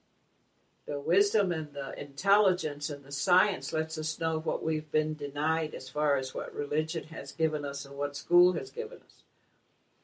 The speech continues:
Now it's there. It's up to you to reach out and take it.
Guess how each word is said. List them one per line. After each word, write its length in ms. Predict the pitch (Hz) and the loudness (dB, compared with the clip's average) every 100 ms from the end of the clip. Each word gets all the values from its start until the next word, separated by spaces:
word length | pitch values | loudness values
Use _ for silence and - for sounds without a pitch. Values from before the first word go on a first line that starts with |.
| _ _ - | _ _ -4
Now 240 | 175 233 | 2 2
it's 180 | 208 - | 0 -4
there. 420 | - 170 180 - - _ _ | 0 4 4 0 -6 _ _
It's 160 | - - | -8 -2
up 180 | 185 185 | -2 -2
to 100 | 160 | -8
you 160 | 147 160 | -6 -4
to 80 | |
reach 320 | 151 156 156 147 | -4 -6 -6 -4
out 220 | 131 - | -4 -6
and 80 | 131 | -10
take 320 | 143 151 - | -4 -4 -6
it. 120 | - | -16